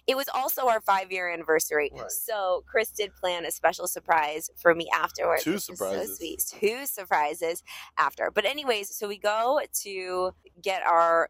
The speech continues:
Speaker 1: marriage license or our legally, get legally married. We thought we were gonna be legally married yesterday,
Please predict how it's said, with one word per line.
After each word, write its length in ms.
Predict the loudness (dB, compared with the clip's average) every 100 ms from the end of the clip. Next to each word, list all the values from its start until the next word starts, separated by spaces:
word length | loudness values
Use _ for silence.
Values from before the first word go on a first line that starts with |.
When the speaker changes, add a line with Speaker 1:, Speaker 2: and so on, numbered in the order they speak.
| _
Speaker 1:
marriage 380 | -4 -2 -2 -2
license 560 | 0 0 -2 -6 -6 -2
or 240 | 4 4 4 4
our 160 | 4
legally, 560 | 2 -2 -2 -4 -6 -4
get 200 | -4 -2
legally 220 | -2 0
married. 260 | 4 4 4
We 80 | 4
thought 140 | 4
we 40 | 4
were 80 | 2
gonna 140 | -2
be 80 | -2
legally 300 | 0 0 0
married 260 | 0 0
yesterday, 500 | 0 0 0 -2 -2